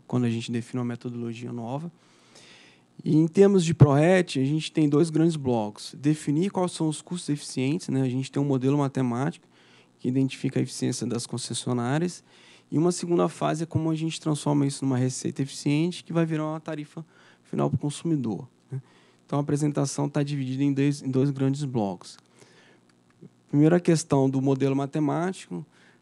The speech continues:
do dea, né, que vem do Data Development Analysis. Você define uma análise involuntória de dados que tenta definir uma fronteira de eficiência com base nos dados observados das distribuidoras, né?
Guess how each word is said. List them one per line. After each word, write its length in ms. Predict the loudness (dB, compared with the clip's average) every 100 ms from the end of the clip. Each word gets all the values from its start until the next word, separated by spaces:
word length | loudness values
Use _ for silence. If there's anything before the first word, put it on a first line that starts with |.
| -18
do 180 | -8 -4
dea, 440 | 0 2 4 4 2
né, 220 | 0 -2
que 120 | -4
vem 240 | -4 -4
do 340 | -4 -6 -8 -8
Data 340 | -4 -2 -2
Development 500 | -4 -2 -2 -2 -2
Analysis. 600 | -2 -2 -2 -2 -6 -14 -8
Você 360 | -6 -6 -6
define 420 | -2 -4 -2 2
uma 160 | 4 4
análise 460 | 2 2 2 2 2
involuntória 720 | 2 2 0 0 2 2 0
de 120 | -4
dados 540 | -4 -4 -4 -8 -16 -18 _ -20 _ -14
que 120 | -10
tenta 320 | -2 -2 0
definir 420 | -2 -2 0 2
uma 160 | 2 0
fronteira 640 | 0 0 0 0 4 4 4
de 100 | 0
eficiência 760 | -4 -4 -2 0 -2 -4 -8 -8 -16 -20 _
com 160 | 0 4
base 340 | 6 6 4
nos 180 | 2 2
dados 320 | 2 0 0
observados 640 | -2 -2 0 0 2 0 0
das 180 | 0
distribuidoras, 880 | -2 -6 -2 2 4 2 -4 -4 -8
né? 180 | -10 -10